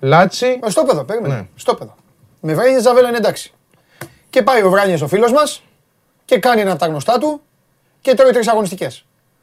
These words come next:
Speaker 2: Ο Τζαβέλας, ρε παιδί μου, συμπληρώνει πέντε κάρτες, ρε παιδί μου. Ε, δεν θέλω να πω για τραυματισμούς για κανένα παιδί. Κάνει έτσι. Μετά τι; Είσαι εντάξει με τον τρίτο, θέλω να σου πω;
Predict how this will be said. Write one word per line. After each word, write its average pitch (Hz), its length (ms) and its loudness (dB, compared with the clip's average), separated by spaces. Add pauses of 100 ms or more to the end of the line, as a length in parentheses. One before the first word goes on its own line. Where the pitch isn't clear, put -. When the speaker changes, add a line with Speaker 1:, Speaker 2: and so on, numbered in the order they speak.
(400)
Speaker 2:
Ο 403 100 -8
Τζαβέλας, 330 420 4
ρε 170 80 2
παιδί 160 160 -2
μου, 208 60 -6
συμπληρώνει 262 400 2
πέντε 269 220 2
κάρτες, 151 360 -4
ρε 117 60 -20
παιδί 120 140 -14
μου. 165 100 -8
Ε, 196 40 -6 (420)
δεν 208 200 6
θέλω 208 160 -2
να 156 140 -6
πω 147 100 -12
για 135 80 -6
τραυματισμούς 139 500 -10
για 190 100 -8
κανένα 165 220 -8
παιδί. 113 240 -16 (400)
Κάνει 254 220 -4
έτσι. 202 300 -8 (500)
Μετά 180 340 0
τι; 214 280 -2 (440)
Είσαι 185 220 -2
εντάξει 185 300 0
με 175 60 0
τον 170 120 0
τρίτο, 202 280 0
θέλω 175 140 0
να 180 80 -4
σου 143 80 -10
πω; 196 300 0